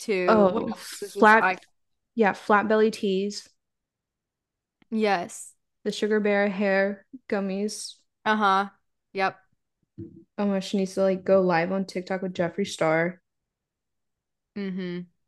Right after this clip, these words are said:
Speaker 1: She needs to be interviewed by, what's that guy? What's that podcaster? Uh, the fam-, m-, famous, um,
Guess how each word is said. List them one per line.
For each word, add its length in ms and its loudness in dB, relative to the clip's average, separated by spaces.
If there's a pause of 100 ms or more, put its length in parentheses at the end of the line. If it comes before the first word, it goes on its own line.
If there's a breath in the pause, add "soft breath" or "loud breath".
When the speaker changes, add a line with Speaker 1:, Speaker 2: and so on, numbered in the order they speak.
(120)
Speaker 1:
She 140 -8
needs 140 0
to 60 -12
be 160 0
interviewed 480 -2
by, 500 2
what's 300 -8
that 220 -6
guy? 200 -4
What's 160 -6
that 260 -6
podcaster? 800 -6 (140)
Uh, 320 -10 (1200)
the 60 -14
fam-, 460 -8
m-, 260 -10
famous, 560 -8
um, 400 -10